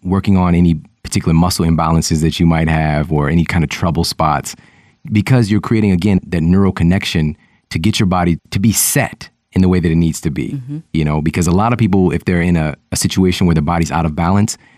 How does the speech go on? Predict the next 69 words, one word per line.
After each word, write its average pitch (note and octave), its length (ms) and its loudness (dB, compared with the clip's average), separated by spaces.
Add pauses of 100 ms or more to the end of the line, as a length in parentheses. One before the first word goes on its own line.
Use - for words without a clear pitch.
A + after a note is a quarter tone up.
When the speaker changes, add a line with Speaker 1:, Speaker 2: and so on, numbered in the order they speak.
(120)
Speaker 1:
they G#2+ 60 0
might A2 240 2
do A2 100 2
some G#2 180 0
therapy F#2 440 0 (160)
once F2+ 220 0
a D#2+ 200 4
week A2+ 240 2
or F2+ 60 2
once F2 240 2
a D#2 60 2
month G2+ 280 2
or A2 40 0
Speaker 2:
Right, G2+ 80 0
Speaker 1:
something. G#2 400 2 (120)
Speaker 2:
right. D#3+ 200 -10 (120)
Speaker 1:
And - 40 -2
that's C3 180 2
just C3+ 160 2
not A2 200 2
gonna F#2 140 2
do D#2+ 160 0
the D2 80 -2
job F#2 360 -2
generally, C2+ 440 -6 (140)
you E2 100 2
know, E2 100 4
or E2 120 0
chiropractic F#2+ 720 0
once F#2+ 220 0
a F#2 40 4
month. F2+ 360 2 (240)
And G#2 140 0
you G2+ 60 2
have A2+ 120 0
to A#2+ 80 -2
do G#2+ 160 2
it F2+ 60 -6
consistently F#2 680 2
to - 160 -4
get E2 200 0
your E2 80 0
body D2+ 200 -2
set, - 420 -2 (280)
right? D#2+ 240 -2 (420)
And F2+ 100 0
so G2 400 2
for F#2 160 -4
me, G#2+ 440 4 (200)
I'm D#2+ 160 2
doing F#2+ 280 4
a, F2+ 100 -4
a F2 100 -4
little F2 180 2
bit E2 120 0
of E2+ 60 4
mobility E2 420 2
work D#2+ 200 0
because E2 220 -6
I've E2 80 0
got D#2 160 -2
a D2 40 -2
little F#2 260 2
bit F2 120 0
of D#2+ 100 0
anterior E2+ 460 0
pelvic D#2 360 -2
tilt, C3+ 260 -2
Speaker 2:
Mm-hmm. C#3 380 -4